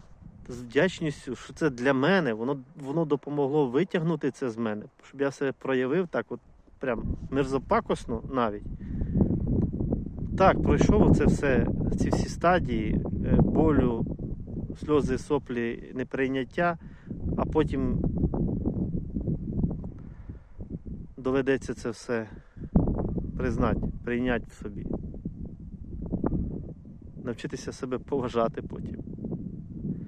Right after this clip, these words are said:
Навіть після цього. Ох-охо, коротше. Так. Це все дуже цікаво.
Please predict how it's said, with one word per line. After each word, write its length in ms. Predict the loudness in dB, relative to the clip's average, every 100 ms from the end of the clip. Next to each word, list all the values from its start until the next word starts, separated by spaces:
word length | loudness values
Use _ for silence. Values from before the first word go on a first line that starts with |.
| -12 -10 -4
Навіть 220 | -2 -2
після 280 | -4 -4 -4
цього. 440 | -4 -2 -2 -2 0 0 0 0 0 0 -2 0 0 0 -2 -4 -2 -2 -4 -4 -4 -4 -6 -6 -6 -4 -2 -2 0 2 2 2 2 4 6 6
Ох-охо, 800 | 6 6 6 6 6 6 6 4
коротше. 460 | 4 6 6 4 0 0 0 0 4 4 4 2 0 -2 -4 -4 -6 -6 -6 -8 -8 -8 -6 -2 -2 -2 -6 -4 -2 -2 -4 -8 -2
Так. 180 | 0 0 -2 -2 -2 -2 0 4 4 4 2 2 4 4 4 -2 -2 -2 0 -2
Це 60 | -4
все 340 | -6 -6 -6 -8 -12 -8 -4 -2 -2 -6 -6 -6 -6
дуже 280 | -6 -6 -6
цікаво. 540 | -10 -2 0 2 0